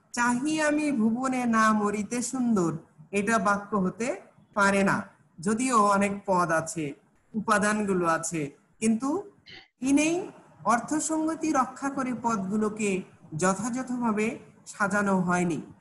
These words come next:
তাই এটি বাক্য নয়। যদি এরকম হয়, আমরা দেখি, যদি এরকম হয়, "মরিতে চাহি না আমি সুন্দর ভুবনে", এটি হলো বাক্য। ঠিক আছে, তাহলে উপরের বাক্যে আমরা দেখলাম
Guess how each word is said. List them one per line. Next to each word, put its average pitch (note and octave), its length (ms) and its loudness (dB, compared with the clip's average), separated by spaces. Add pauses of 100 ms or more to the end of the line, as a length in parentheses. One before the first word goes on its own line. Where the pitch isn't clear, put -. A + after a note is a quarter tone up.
(140)
তাই F#3+ 260 2 (100)
এটি A#3 340 -2 (320)
বাক্য A3 400 0
নয়। A3 300 6 (340)
যদি A#3+ 260 2
এরকম C#4+ 400 2
হয়, E3 320 -4 (240)
আমরা F#3+ 240 -2
দেখি, G3 460 -4 (300)
যদি A3 260 -2
এরকম C4+ 380 -2
হয়, F#3 280 0 (420)
"মরিতে C4+ 560 0
চাহি A3+ 320 0
না B3 140 0
আমি G#3 460 0 (320)
সুন্দর C#4 680 0 (280)
ভুবনে", D#3+ 520 0 (440)
এটি D4 340 0
হলো G3 460 2 (300)
বাক্য। G3 520 -2
ঠিক - 260 -8
আছে, D4 120 -2 (540)
তাহলে C4+ 300 0
উপরের D#4 520 -2
বাক্যে D4 380 0
আমরা C#4+ 220 0
দেখলাম C4 500 -2